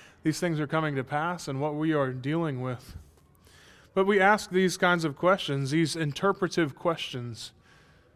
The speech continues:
I mean, our parenting classes in particular, we talk about how we are all interpreters, and particularly our kids are always interpreting. We are always interpreting everything that's going on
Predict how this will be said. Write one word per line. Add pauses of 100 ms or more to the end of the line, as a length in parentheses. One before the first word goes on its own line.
(220)
I
mean,
our
parenting
classes
in
particular,
we
talk
about
how
we
are
all
interpreters,
and
particularly
our
kids
are
always
interpreting.
We
are
always
interpreting
everything
that's
going
on